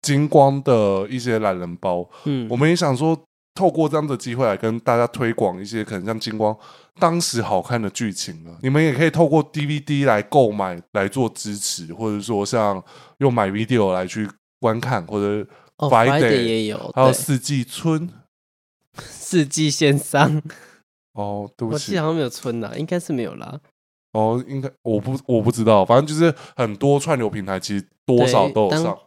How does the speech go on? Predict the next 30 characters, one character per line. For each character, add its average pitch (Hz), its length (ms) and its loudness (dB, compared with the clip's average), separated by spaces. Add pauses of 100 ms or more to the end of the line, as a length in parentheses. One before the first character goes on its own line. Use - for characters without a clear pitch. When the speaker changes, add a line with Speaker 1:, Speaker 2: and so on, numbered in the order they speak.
(100)
Speaker 2:
当 165 200 0
时 127 360 -6
金 139 180 -2
光 131 180 -4
上 127 200 -6
了 110 80 -6
很 104 160 -10
多 113 160 -2
串 - 100 -14
流 - 80 -10 (300)
平 - 100 -4
台。 - 0 -
Speaker 1:
我 143 60 2
记 233 80 2
得 226 80 4
连 151 340 0
巴 160 240 0
哈 156 260 -2
都 147 220 0
有 104 220 -2
啊。 87 220 -14 (680)
Speaker 2:
巴 185 200 2
哈 202 200 2
可 170 200 -4
能 120 120 -4
已 113 100 -6
经 139 220 -4
没 120 140 -2
有 110 220 -6
了。 - 280 -14